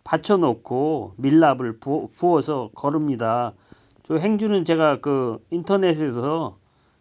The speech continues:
백 원, 백 원 주고 샀는데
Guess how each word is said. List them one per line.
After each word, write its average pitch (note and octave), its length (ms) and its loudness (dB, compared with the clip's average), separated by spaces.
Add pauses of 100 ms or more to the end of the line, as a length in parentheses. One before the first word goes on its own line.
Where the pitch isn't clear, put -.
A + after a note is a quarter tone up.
(160)
백 E3 280 2
원, D#3+ 420 4
백 E3 220 -2
원 F#3 180 2
주고 D#3+ 220 -2
샀는데 C3 640 -2